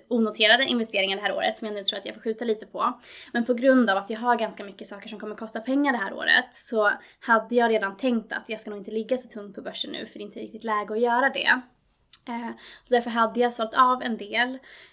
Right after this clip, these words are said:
vilket väl gjorde att den här kraschen just för person-,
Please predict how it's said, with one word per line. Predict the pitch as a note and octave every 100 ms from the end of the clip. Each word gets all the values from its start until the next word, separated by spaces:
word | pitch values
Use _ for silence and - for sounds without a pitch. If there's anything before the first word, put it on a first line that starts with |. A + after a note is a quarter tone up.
| -
vilket | A3 A#3 A3
väl | A3+
gjorde | A3+ G3 G#3
att | -
den | G#3
här | -
kraschen | A3 - A3 G#3
just | G#3+
för | A3
person-, | G#3+ A3+ B3 A3+ A3+